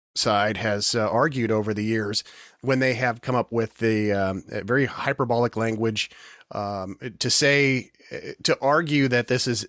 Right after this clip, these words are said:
outlawing or making abortion illegal is, it is just an outright, uh, untruth. And, and that needs to be called out, but the media is ignoring that fact because, um,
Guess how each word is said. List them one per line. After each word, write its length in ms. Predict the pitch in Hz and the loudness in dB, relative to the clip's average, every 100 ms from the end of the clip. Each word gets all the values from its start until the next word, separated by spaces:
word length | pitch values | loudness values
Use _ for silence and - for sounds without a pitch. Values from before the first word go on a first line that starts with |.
| _ - | _ -2
outlawing 760 | 120 135 127 127 127 123 123 | 0 2 2 4 4 2 0
or 60 | 110 | -2
making 400 | 107 117 120 113 | 0 -2 0 -2
abortion 440 | 98 107 113 113 | -2 -2 -2 -2
illegal 540 | 101 110 151 127 123 - - - - | 0 2 2 4 2 0 -14 -20 -12
is, 300 | 127 120 120 | -2 0 0
it 180 | - 131 - | -2 -4 -2
is 220 | 127 110 | -2 -2
just 360 | 117 131 - 123 | -2 -2 0 -4
an 60 | - | -2
outright, 480 | 120 120 110 101 - _ - | -2 0 0 0 -4 _ -8
uh, 240 | 110 107 95 | -2 -2 -2
untruth. 600 | - 110 104 110 107 - 123 | -2 -4 -2 -2 -2 -2 -2
And, 260 | 104 104 - - - _ _ _ - 101 | -4 -6 -12 -20 -20 _ _ _ -10 -8
and 240 | 110 110 107 | -6 -4 0
that 200 | 135 135 | 0 0
needs 240 | 135 117 | 0 -2
to 60 | 117 | -2
be 120 | 113 | -2
called 360 | - 120 131 120 | 0 0 2 2
out, 240 | 110 151 | 2 0
but 100 | 104 | -2
the 60 | 117 | 0
media 520 | 113 113 107 104 107 | 0 2 2 2 0
is 380 | 110 110 104 - - | -2 -2 -2 -8 -8
ignoring 560 | 110 101 107 113 127 | -8 -4 0 2 2
that 200 | 110 101 | 0 -2
fact 460 | - 110 98 131 - | -4 -2 -2 -2 -6
because, 460 | 107 - 104 104 110 | -8 -4 -4 -2 -2
um, 340 | 101 101 101 | -4 -4 -8